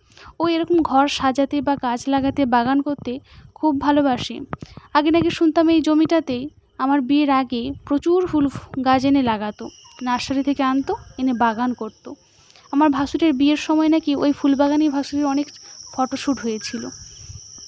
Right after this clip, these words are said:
শুনেছিলাম, আমার বিয়ের পর থেকে খুব একটা দেখিনি, তবে দেখি গাছের পেছনে খাটে যত্ন করে এগুলো দেখি। আর এই যে দেখছেন আমার কুঁদরি গাছ, দেখুন কুঁদরিগুলো কত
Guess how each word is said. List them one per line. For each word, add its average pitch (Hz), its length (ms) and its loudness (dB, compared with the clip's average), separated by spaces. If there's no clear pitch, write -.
শুনেছিলাম, 370 580 4
আমার 262 300 0
বিয়ের 285 260 2
পর 285 220 2
থেকে 320 180 -2
খুব 302 240 0
একটা 311 220 -2
দেখিনি, 302 320 2
তবে 330 220 2
দেখি 330 300 0
গাছের 247 340 0
পেছনে 339 300 2
খাটে 254 400 -6
যত্ন 262 320 0
করে 339 200 0
এগুলো 254 220 -2
দেখি। 226 300 -10
আর 269 120 -2
এই 285 120 0
যে 311 60 0
দেখছেন 311 320 -2
আমার 302 180 2
কুঁদরি 294 360 0
গাছ, 392 180 0
দেখুন 262 300 -2
কুঁদরিগুলো 269 440 0
কত 285 140 0